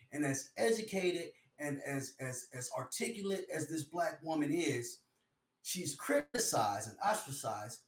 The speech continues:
for the way she wears her hair. So she created a segment and talked about her hair, talked about culture, talked about how society and, and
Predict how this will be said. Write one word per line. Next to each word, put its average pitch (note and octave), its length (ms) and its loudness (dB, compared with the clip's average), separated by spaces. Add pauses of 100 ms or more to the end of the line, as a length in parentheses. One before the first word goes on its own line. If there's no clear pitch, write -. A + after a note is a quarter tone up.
(160)
for D3+ 120 2
the C#3+ 60 4
way C#3+ 180 0
she C#3 200 -4
wears C3+ 240 -2
her C3+ 80 -4
hair. G3 220 -2
So D3 160 -6
she G3 160 -10
created E3+ 500 -4
a A#2+ 60 -8
segment C3+ 640 -2 (420)
and C3 140 -10
talked A3 380 2
about C#3 300 0
her A2 140 -6
hair, G2 280 -10 (240)
talked - 260 2
about D3+ 300 -4
culture, C#3 400 -10 (180)
talked A3 240 2
about C3 260 0
how C#3 340 0 (260)
society D3 840 0
and, A#2 260 -4
and G2+ 100 -14